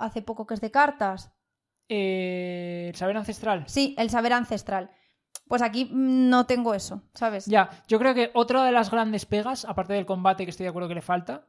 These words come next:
Speaker 2: ese combate, es la duración de la partida. O sea, se hace eterna.
Speaker 1: Bueno, eterno, o sea,
Speaker 2: Especialmente a seis,
Speaker 1: eterno.
Speaker 2: o sea, el juego te pide,
Speaker 1: No,
Speaker 2: por
Speaker 1: a seis,
Speaker 2: Ya,
Speaker 1: no.
Speaker 2: pero, pero el juego te pide, es un poco, ¿ves esa, ese tamaño de caja? Ese
Speaker 1: Ya,
Speaker 2: tema de
Speaker 1: ya.
Speaker 2: civilizaciones, ese mapa. Esa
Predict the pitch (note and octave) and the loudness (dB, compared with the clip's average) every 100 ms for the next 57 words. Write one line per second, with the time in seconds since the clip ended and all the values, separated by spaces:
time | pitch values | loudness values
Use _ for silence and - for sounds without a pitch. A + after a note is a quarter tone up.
0 | - E3 F#3 E3+ F3 G3 C4 _ _ _ | -16 -12 -10 -4 -4 -4 -12 _ _ _
1 | _ - A3+ - - A3+ F#3+ F3+ D#3+ F#3 | _ 2 2 2 -6 -2 0 0 -2 -2
2 | F3 D#3 D3+ D#3+ D#3 D#3 _ _ - F#3 | -2 -4 -8 -10 -12 -14 _ _ -6 -2
3 | F#3+ F#3+ A#3+ G3+ A#3 G#3 G#3 G#3 A3 B3+ | -2 -4 -4 -2 2 2 2 -2 0 4
4 | B3 A3+ F#3 F3 - A#3+ G#3+ A#3+ - F#3+ | 6 6 6 2 4 6 6 2 0 2
5 | A#3 C4 C4 A3+ A#3+ B3 A3 G3+ G3+ F#3 | 4 8 8 10 10 10 8 8 6 6
6 | A3+ D4 A#3+ - B3 A#3+ F3 - A#3 A3+ | 6 8 6 2 4 4 8 8 8 8
7 | C4+ E4 - - B3 A#3 - A3+ G3 - | 4 2 0 -4 4 10 10 8 0 -4
8 | - G#3+ B3 D#4 F4 A#3 C#4+ C#4 D4 - | 2 4 6 6 6 2 4 4 2 0
9 | - A3 C4+ A#3+ D4 D#4+ C4 F#3+ A#3 D4 | -10 -6 -4 -4 -2 0 0 0 -2 0
10 | C#4 A#3+ - A#3+ A#3 A3 A3 A3 F#3+ F#3 | -2 -2 -4 -6 -2 -2 0 -2 -2 -4
11 | E3+ - D3+ _ _ - G#3 B3+ A3 G#3+ | -6 -6 -18 _ _ -8 -4 0 4 4
12 | G3 F#3+ A3 G#3 F#3 F3+ F#3 E3+ D#3+ - | 4 2 0 -2 -4 -4 -4 -4 -10 -10
13 | - F#3+ G#3 F3 D#3+ D3 - _ - G3 | -8 -4 -2 -2 -2 -6 -6 _ -10 -4
14 | A#3+ A#3+ A#3 A3+ | 2 4 4 2